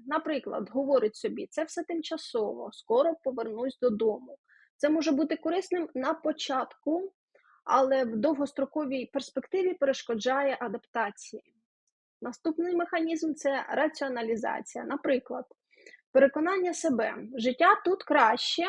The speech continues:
тому варто прийняти всі труднощі». А,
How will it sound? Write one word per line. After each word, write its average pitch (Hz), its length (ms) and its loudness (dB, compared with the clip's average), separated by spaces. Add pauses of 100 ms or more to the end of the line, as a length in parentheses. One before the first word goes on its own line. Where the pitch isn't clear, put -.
(180)
тому 277 240 2
варто 294 420 2
прийняти 277 520 -2
всі 254 300 -4
труднощі». 220 840 -4 (440)
А, 240 440 2